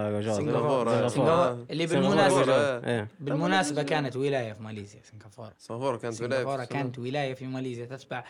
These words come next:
Speaker 3: تتبع ولاية اسمها ولاية جهور. جهور هذه تاني أكبر أو ثالث أكبر ولاية في ماليزيا. كانت سنغافورة جزء منها،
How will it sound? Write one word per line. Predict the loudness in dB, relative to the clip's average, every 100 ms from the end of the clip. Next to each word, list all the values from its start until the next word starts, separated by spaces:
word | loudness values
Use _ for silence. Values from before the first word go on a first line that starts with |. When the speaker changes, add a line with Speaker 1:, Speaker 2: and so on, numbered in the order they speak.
| -18 -18 -2
Speaker 3:
تتبع | -2 2 0
ولاية | 2 2 2
اسمها | 2 0
ولاية | 0 0
جهور. | 0 0 0 -2
جهور | -4 -2 0 0
هذه | -2
تاني | -2 -2 -2
أكبر | -6 -6 -6
أو | -4
ثالث | -4 -4
أكبر | -4 -2
ولاية | 0 0 -2
في | -4
ماليزيا. | -4 -6 -8 -16 -20 _ _ _ -6
كانت | 0 0 -2 -14 _
سنغافورة | -4 -2 0 2 2
جزء | 4 2
منها، | 0 0 -2